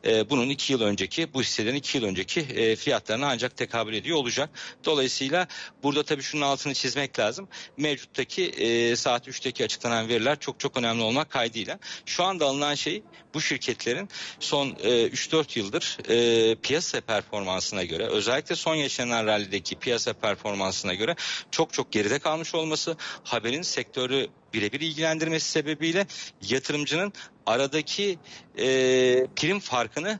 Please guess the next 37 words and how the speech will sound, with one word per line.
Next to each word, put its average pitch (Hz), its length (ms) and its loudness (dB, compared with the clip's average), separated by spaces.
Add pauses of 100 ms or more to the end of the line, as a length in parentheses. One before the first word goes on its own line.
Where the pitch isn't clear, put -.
(120)
geri 165 200 2
almaya 143 280 0
çalışmasıyla 147 640 0
açıklıyoruz 98 480 -2
şu 110 160 -2
anda. 117 220 0
Ama 160 160 2
dediğim 147 280 -2
gibi 160 200 -2
gelen 127 360 2
veriler 123 320 4
net 143 180 -2
olduğu 92 200 -2
zaman 156 260 0
daha 123 220 -2
doğru 104 160 -4
analiz 107 300 -2
yapmak 139 320 -2 (340)
mümkün. 139 400 0 (240)
Ama 123 280 2
ucuz, 139 480 -2 (420)
e, 123 540 6
haber, 135 540 0 (220)
konuşulan 131 420 -2
haber 120 480 2
bu 120 60 -8
sektörlerle 98 640 0
birebir 131 260 0
ilgili. 160 380 0 (280)
Dolayısıyla 123 460 2
bu 147 40 -6
talebi 107 280 -2
çok - 220 -6
çok - 200 -4
normal 113 260 2
karşılamak 127 560 -4
lazım. 90 260 2